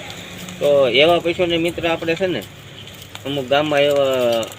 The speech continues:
જે વલ્લો ઉતારતા હોય, એવા વ્યક્તિને પણ લઈ આવે.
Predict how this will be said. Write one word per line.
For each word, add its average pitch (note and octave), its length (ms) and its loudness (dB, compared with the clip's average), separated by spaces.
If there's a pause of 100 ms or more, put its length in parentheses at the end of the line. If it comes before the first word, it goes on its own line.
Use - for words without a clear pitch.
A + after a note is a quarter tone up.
(260)
જે A#2+ 100 2
વલ્લો C#3 280 4
ઉતારતા D3 380 0
હોય, C#3 120 4
એવા C3+ 180 2
વ્યક્તિને C3+ 460 -2
પણ C#3 120 -10
લઈ C3+ 240 0
આવે. C3+ 280 0